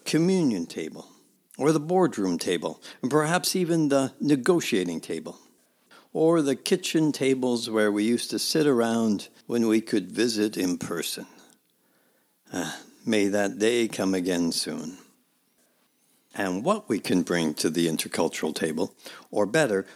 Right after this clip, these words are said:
what we need to bring to the table, might indeed surprise you. I've mentioned before that at one time I worked for the region, what was then called the presbytery,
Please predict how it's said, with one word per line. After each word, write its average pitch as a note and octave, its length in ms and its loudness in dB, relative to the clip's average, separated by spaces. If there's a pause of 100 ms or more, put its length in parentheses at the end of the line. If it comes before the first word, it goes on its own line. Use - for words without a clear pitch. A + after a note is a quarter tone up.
what A#2+ 220 -2
we A2 160 2
need D#3 500 4
to - 100 -4
bring E2+ 280 0
to - 120 -6
the E2 140 -4
table, F#2+ 480 -2 (160)
might G2 260 0
indeed A#2+ 560 0
surprise - 600 -6
you. - 100 -12 (1040)
I've A#2 140 0
mentioned E3+ 340 2
before G2 340 0
that E2 200 -2
at F2 100 -6
one G#2 180 2
time F2 380 -4
I F2+ 60 0
worked F2+ 260 -4
for - 100 -14
the G2+ 140 -6
region, G#2 400 -4 (540)
what F#3+ 120 0
was D3+ 160 2
then C3 220 4
called F2 260 -4
the - 80 -14
presbytery, - 640 -8